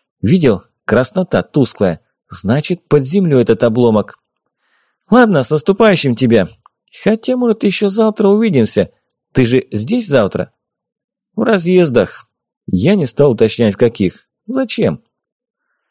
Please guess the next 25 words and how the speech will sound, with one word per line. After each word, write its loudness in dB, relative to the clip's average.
Каролина 0
отбыла, 0
зато 2
в -8
поле 2
моего 2
зрения 2
немедленно 2
появились 0
Назир 2
и 4
Флось. -2
Один 0
тащил 0
другого 0
по 2
хорошей -2
народной 2
традиции, 0
мой 2
туалетный 0
был 2
в -2
зюзю. -2
«Флоси, 2